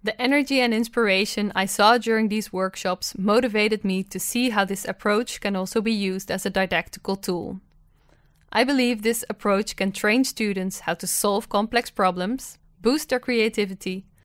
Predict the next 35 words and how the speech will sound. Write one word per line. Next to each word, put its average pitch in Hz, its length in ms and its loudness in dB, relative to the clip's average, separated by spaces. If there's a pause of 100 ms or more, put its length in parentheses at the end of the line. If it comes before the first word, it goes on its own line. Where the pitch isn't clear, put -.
(100)
and 254 140 4
it 254 80 -2
shows 220 320 0
them 214 320 0 (120)
how 185 160 -2
to 185 120 -8
learn 196 380 2
from 214 200 0
their 220 120 2
failures. 170 680 -6 (1300)
I 226 80 -2
started 277 600 2
by 214 120 2
looking 220 320 -2
at 190 140 -4
what's 233 240 -4
already 254 400 2
happening 208 420 2
at 190 120 -6
Leiden 196 300 2
University 180 800 -4 (360)
and 214 160 -4
found 254 260 4
that 220 140 -4
some 262 240 2
innovative 220 500 -2
teachers 208 560 -4
were 190 200 -6
already 220 400 2
adopting 185 560 -4
this 185 180 -8
approach 196 420 -6
into 196 220 -6
their 202 160 -2
courses. - 640 -6